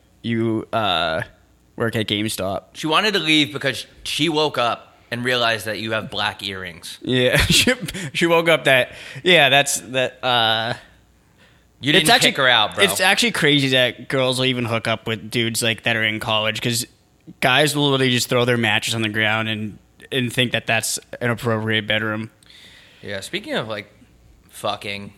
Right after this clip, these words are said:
Speaker 2: do twins know when each other are horny? I was thinking about this the other day.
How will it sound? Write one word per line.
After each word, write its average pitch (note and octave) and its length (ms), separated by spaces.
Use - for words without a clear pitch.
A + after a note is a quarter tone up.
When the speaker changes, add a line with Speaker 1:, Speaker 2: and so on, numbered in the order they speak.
Speaker 2:
do D3 100
twins A#3 500
know C3 320
when B2+ 180
each A2 160
other A2 200
are G2+ 160
horny? G2+ 420
I G#2 60
was A2+ 140
thinking G#2+ 240
about G2 240
this G2+ 140
the G2+ 80
other F#2+ 160
day. F#2 300